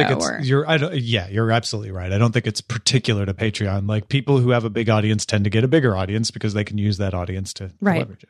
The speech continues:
Speaker 1: Yeah.
Speaker 2: And what I like about Nora specifically is that she, she does fun things that you ni-, might not normally get from her. Like, she gives you the monthly cat photo of the month, or she writes, like, little, like,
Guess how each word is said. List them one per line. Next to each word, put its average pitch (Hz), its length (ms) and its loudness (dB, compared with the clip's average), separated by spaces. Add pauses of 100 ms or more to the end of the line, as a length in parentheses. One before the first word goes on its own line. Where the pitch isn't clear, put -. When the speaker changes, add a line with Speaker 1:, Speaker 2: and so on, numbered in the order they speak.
(120)
Speaker 1:
Yeah. 101 180 -6 (100)
Speaker 2:
And 226 440 2
what 226 180 2
I 226 60 4
like 277 200 2
about 233 300 2
Nora 220 300 4
specifically 196 760 2
is 180 160 -2
that 185 220 2
she, 202 560 2
she 233 160 -2
does 302 280 2
fun 254 300 2
things 214 300 4
that 180 80 -2
you 170 120 2
ni-, 180 280 4
might 190 240 4
not 165 180 0
normally 165 260 2
get 156 160 2
from 160 200 -2
her. 160 120 -2
Like, 180 160 -2
she 196 140 2
gives 160 380 0
you 175 160 2
the 170 100 2
monthly 190 480 4
cat - 300 -4
photo 180 480 2
of - 180 -2
the 180 80 4
month, - 400 -2 (340)
or 180 440 2
she 190 180 0
writes, 175 320 2
like, 180 160 0
little, 175 420 2
like, 170 200 -4